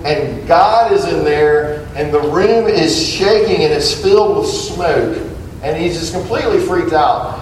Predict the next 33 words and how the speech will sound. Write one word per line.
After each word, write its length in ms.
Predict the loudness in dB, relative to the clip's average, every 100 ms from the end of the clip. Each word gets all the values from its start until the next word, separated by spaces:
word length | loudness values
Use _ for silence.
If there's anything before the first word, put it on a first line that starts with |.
| -4
Uh, 400 | 0 0 2 0 2
a, 140 | 0
a 40 |
friend 200 | 0 0
of 100 | 2
mine 440 | 0 0 0 0 -2 -2
who 160 | 0
was 200 | 0 2
a, 360 | 4 4 2 0
a 20 |
Navy 400 | 2 2 0 0
chaplain 500 | 2 2 2 0 0
described 580 | -2 -2 0 2 2 0
to 60 |
me 140 | -2 0
what 160 | 2 0
it 60 | 0
would, 180 | -2 -4 -10 -6
what 160 | -2
it 80 | 0
was 120 | 0
like 320 | 2 2 2 -2
to 140 | -4
be 460 | 0 2 2 -2 -10 -12 -2
on 200 | 2 4
the 120 | 2 2
deck 260 | 4 4
of 100 | 2
an 100 | 2
aircraft 600 | 2 2 0 2 2 0 -4
carrier 460 | -2 0 2 2
at 260 | 4 2 2
night 340 | 2 2 0